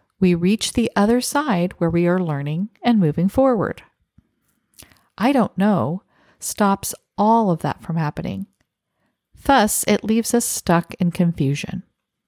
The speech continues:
"I don't know how to find friends. I don't know what job I should take. I don't know what college to go to. I don't know how to get my life on track. I don't know what career to choose."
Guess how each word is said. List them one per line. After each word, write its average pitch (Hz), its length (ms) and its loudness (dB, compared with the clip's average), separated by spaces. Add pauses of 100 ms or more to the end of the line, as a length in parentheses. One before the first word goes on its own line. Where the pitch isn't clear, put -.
(300)
"I - 200 -2
don't 302 200 2
know 190 140 4
how 165 160 4
to 151 80 2
find 151 340 -4
friends. 170 600 0 (640)
I - 240 -2
don't 285 180 2
know 226 140 4
what 165 240 2
job 151 300 0
I 151 100 0
should 151 240 -4
take. 151 400 -4 (880)
I 208 160 2
don't 277 200 0
know 175 140 2
what - 240 -2
college 156 520 -2
to 160 100 -2
go 147 220 2
to. 170 400 2 (920)
I 170 200 4
don't 285 200 2
know 175 340 2
how 165 200 0
to 156 140 2
get - 240 -2
my 165 140 2
life 143 340 -2
on 156 100 0
track. 160 540 -2 (1000)
I - 160 -4
don't 320 240 0
know 208 100 6
what 160 200 0
career 151 320 0
to 160 100 -2
choose." 156 560 0